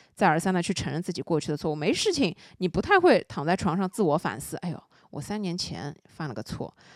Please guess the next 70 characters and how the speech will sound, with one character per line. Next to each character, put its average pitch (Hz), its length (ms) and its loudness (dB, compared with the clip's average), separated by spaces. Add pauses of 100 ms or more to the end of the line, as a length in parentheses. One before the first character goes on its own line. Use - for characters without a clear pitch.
(140)
哎， 156 200 0
这 - 120 -4
个 160 60 0
错 165 240 -2
误 110 100 -4
我 - 100 -8
记 - 180 -4
到 110 140 -8
现 98 220 -10
在， 87 160 -12 (420)
我 156 200 0
怎 147 120 -8
么 139 40 -8
怎 139 80 -6
么 139 40 -8
样。” - 80 -16 (120)
我 185 140 0
觉 190 100 2
得 208 60 4
不 202 100 -2
太 226 160 0
会 240 140 4
有 175 80 8
人 139 320 0
能 165 160 -2
做 220 180 2
到 175 200 2
这 190 120 -2
个 175 80 2
境 180 280 -2
界 147 180 2
吧。 76 180 -4 (760)
当 370 140 6
然 180 160 4
了， 165 80 4
我 175 100 4
觉 196 120 4
得 302 80 4
我 233 80 2
们 185 120 4
人 156 240 2
都 262 80 4
会 269 120 8
犯 220 240 2
错， 185 260 0
你 170 80 -4
要 190 160 2
从 185 220 0 (160)
错 - 180 4
误 220 100 8
当 226 140 2
中 254 160 -4
去 311 160 -2
吸 277 220 0
取 - 180 -4
教 190 240 4
训， 165 160 -2
但 269 160 0
是 262 80 -4
这 285 140 -2
跟 294 120 0
翻 320 220 2
旧 302 160 4
账 302 180 0
呢 190 80 0
是 214 140 0
两 175 220 0
码 202 180 -2
事 - 160 -4
情。 - 180 -10